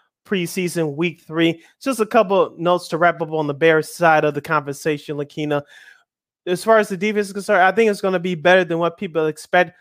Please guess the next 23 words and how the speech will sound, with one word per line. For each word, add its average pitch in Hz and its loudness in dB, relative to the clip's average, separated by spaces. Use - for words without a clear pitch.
Like 170 4
you 170 -2
said, 165 -2
you 170 2
have 180 4
a 156 -2
few 226 -4
playmakers, 147 -2
but, 151 4
uh, 170 6
who's 190 -4
gonna 208 0
be 202 -2
the 185 2
unsung 208 0
hero 214 0
of 151 -2
this 143 -10
defense? 147 -6
We 175 -6
just 175 -6
don't 165 0
know. 165 0